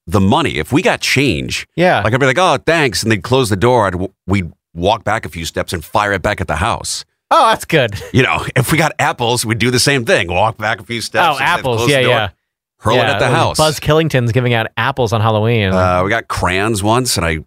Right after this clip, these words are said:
Speaker 2: Oh, jeez.
Speaker 1: they were all the,
Speaker 2: I mean, you're
Speaker 1: they're,
Speaker 2: asking for it at that
Speaker 1: they're
Speaker 2: point.
Speaker 1: the primary colors. We just kinda, like,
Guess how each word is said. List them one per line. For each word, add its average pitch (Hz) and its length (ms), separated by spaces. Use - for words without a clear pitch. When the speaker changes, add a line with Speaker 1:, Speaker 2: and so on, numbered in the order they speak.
Speaker 2:
Oh, 107 160
jeez. 101 260
Speaker 1:
they 98 40
were 98 100
all 113 240
the, - 80
Speaker 2:
I 170 60
mean, 170 160
you're 202 120
Speaker 1:
they're, 147 60
Speaker 2:
asking 156 280
for 117 160
it 101 40
at 92 60
that 117 60
Speaker 1:
they're 127 100
Speaker 2:
point. 98 140
Speaker 1:
the - 40
primary 127 440
colors. 127 420
We 123 80
just 113 140
kinda, 120 180
like, 117 180